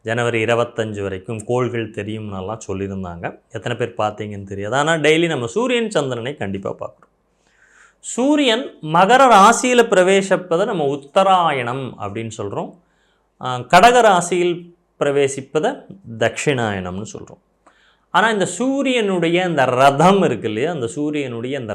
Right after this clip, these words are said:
ரதம் சரியாக வடக்கு நோக்கி நகர்ந்து தன்னுடைய வடக்கு நோக்கிய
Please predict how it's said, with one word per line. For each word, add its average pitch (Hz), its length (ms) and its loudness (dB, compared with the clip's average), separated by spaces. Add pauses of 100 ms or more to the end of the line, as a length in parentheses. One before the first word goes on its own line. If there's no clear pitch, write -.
(120)
ரதம் 120 340 2 (240)
சரியாக 196 960 4 (340)
வடக்கு 160 640 2 (100)
நோக்கி 180 360 0 (140)
நகர்ந்து 135 520 4 (680)
தன்னுடைய 170 680 4 (180)
வடக்கு 185 500 6
நோக்கிய 175 460 -2